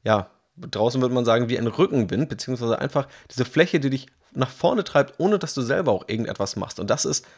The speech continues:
ein Umfeld fallender Zinsen, so beschreibt Howard Marks es das. Und er sagt auch dazu, „Ich denke, es ist fast unmöglich, den Einfluss der fallenden Zinsen über die letzten vier Jahrzehnte zu überbetonen.“ Das sind also die Effekte, die Howard Marks den letzten vier Jahrzehnten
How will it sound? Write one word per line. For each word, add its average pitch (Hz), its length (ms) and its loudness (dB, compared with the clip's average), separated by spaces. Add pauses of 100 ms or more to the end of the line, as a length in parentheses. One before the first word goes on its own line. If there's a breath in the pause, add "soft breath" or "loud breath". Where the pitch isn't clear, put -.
(180 soft breath)
ein 117 200 -2
Umfeld 170 440 0
fallender 110 400 -2
Zinsen, 87 340 -2
so 95 140 -6
beschreibt - 340 -6
Howard 92 220 -6
Marks 82 240 -8
es - 100 -14
das. - 240 -10
Und 110 140 -2
er 110 80 2
sagt 131 240 2
auch 127 80 -2
dazu, 131 420 0 (460 soft breath)
„Ich 123 120 -10
denke, 160 240 0
es - 120 -6
ist - 200 -6
fast - 200 -10
unmöglich, 147 600 0 (280 loud breath)
den 110 180 -4
Einfluss - 460 -4
der 95 100 -6
fallenden 131 360 0
Zinsen 127 480 -2 (260 loud breath)
über 117 140 -2
die 113 80 0
letzten 135 380 0
vier 143 300 0
Jahrzehnte 110 560 -2
zu - 140 -8
überbetonen.“ - 580 -2 (200)
Das 127 160 0
sind 170 160 -2
also 135 200 -2
die 120 240 -4
Effekte, 135 400 -2
die 104 160 0
Howard 113 240 0
Marks 107 320 -2
den 107 140 2
letzten 107 320 -2
vier 107 200 -2
Jahrzehnten 101 720 -2